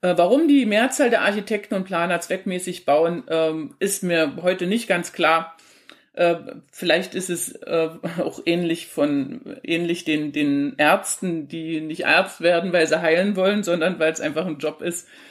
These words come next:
äh, wo man gutes Geld an der Krankheit anderer Menschen verdienen kann. Ich weiß es nicht. Oder ist es nicht so? Keine Ahnung. Ähm, und gerade bei diesen Holzbauten war Palladio,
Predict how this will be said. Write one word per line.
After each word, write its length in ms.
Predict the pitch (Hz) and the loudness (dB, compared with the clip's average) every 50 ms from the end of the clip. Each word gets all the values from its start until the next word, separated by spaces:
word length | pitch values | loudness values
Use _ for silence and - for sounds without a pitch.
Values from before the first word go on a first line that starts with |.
| - - - - | -20 -14 -6 -2
äh, 140 | 175 165 | -2 0
wo 100 | 160 165 | 0 0
man 160 | 165 165 160 160 | -2 -2 -2 -2
gutes 280 | 175 - 170 170 - | -4 -4 -4 -2 2
Geld 240 | - 156 165 165 - | 2 2 4 4 2
an 100 | 156 151 | 0 0
der 100 | 156 147 | 0 -2
Krankheit 380 | - - 160 180 185 175 156 - | 0 0 -2 0 0 -2 0 0
anderer 220 | 143 156 151 147 | 0 0 0 2
Menschen 300 | 160 190 233 - 196 185 | 2 2 0 0 -2 -2
verdienen 340 | 170 156 143 151 156 165 - | -2 -2 -2 -2 -6 -4 0
kann. 180 | - 165 - | 0 0 0
Ich 120 | 160 160 - | 0 -2 2
weiß 200 | 160 165 190 190 | 2 2 2 0
es 100 | 180 170 | -4 -8
nicht. 260 | 180 156 151 - - | -6 -8 -8 -8 -8
Oder 160 | 156 147 156 156 | -6 -4 -2 -2
ist 140 | 175 180 - | -2 -2 -4
es 140 | 160 - - | -6 -6 -6
nicht 200 | 185 165 - - | -6 -6 -2 2
so? 300 | 202 202 202 202 202 - - - - - - _ _ _ | 4 4 4 4 2 -4 -18 -20 -20 -20 -20 _ _ _
Keine 300 | - - 175 175 175 175 | 0 2 2 2 4 2
Ahnung. 440 | 165 170 175 180 180 170 160 156 - _ _ _ _ _ _ _ _ _ _ _ _ _ _ _ _ _ _ _ _ _ _ _ _ - - - - | 2 2 2 2 0 -2 -4 -6 -8 _ _ _ _ _ _ _ _ _ _ _ _ _ _ _ _ _ _ _ _ _ _ _ _ -18 -14 -8 -2
Ähm, 320 | 175 170 170 165 170 170 - | 0 0 0 0 -2 -6 -4
und 300 | - 202 196 190 196 - - - - - - _ _ _ _ _ _ _ _ _ _ _ _ _ - | -2 -2 -2 -2 -2 -8 -20 -20 -20 -20 -20 _ _ _ _ _ _ _ _ _ _ _ _ _ -8
gerade 340 | - 196 202 233 269 302 339 | -2 2 2 4 4 4 2
bei 180 | - 240 226 202 | 2 2 2 2
diesen 440 | 196 214 196 208 202 190 180 170 | 0 -4 -4 -2 -2 -2 -2 -2
Holzbauten 1000 | 180 202 247 294 294 - - - - - 156 156 165 185 190 - 226 214 196 175 | 0 2 2 2 2 0 -4 -2 0 0 2 2 2 0 0 -2 -4 -4 -2 0
war 360 | 180 175 180 196 190 - - - | 0 0 0 0 -2 -6 -12 -6
Palladio, 680 | 196 190 175 170 175 180 214 247 247 226 233 220 - | -4 -2 0 0 -2 -2 -2 -2 -2 0 0 -2 -2